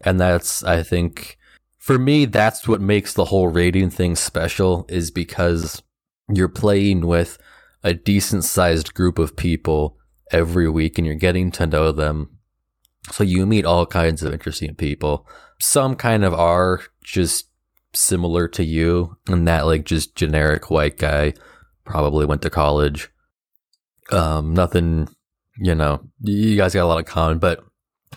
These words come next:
you know, people are from different areas. Uh, my last guild had a lot of Indian Americans in it.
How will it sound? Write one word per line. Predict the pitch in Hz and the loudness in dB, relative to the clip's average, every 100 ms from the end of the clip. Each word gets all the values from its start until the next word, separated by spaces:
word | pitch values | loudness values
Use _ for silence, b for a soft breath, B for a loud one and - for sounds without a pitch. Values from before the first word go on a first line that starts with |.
| - | -4
you | 110 | -2
know, | 87 85 | 0 0
people | - - 123 - | -4 -4 -2 2
are | 95 | 0
from | - 90 | 0 -2
different | 82 - - | -4 -6 -4
areas. | 85 85 85 85 85 - | 0 2 2 2 0 -4
Uh, | - 78 | -8 -6
my | 82 85 | -2 2
last | 87 90 98 - | 2 2 -2 -4
guild | 92 95 85 B B B B _ | -2 0 -2 B B B B _
had | - 85 80 82 82 - - | -4 0 0 0 -4 -8 -4
a | 82 | 0
lot | 85 85 85 | 2 2 2
of | 82 78 76 | 0 0 -2
Indian | 82 82 85 85 | -2 0 0 0
Americans | 85 90 90 - 90 92 | 0 0 0 0 -2 0
in | 95 | 0
it. | 92 - | 0 -2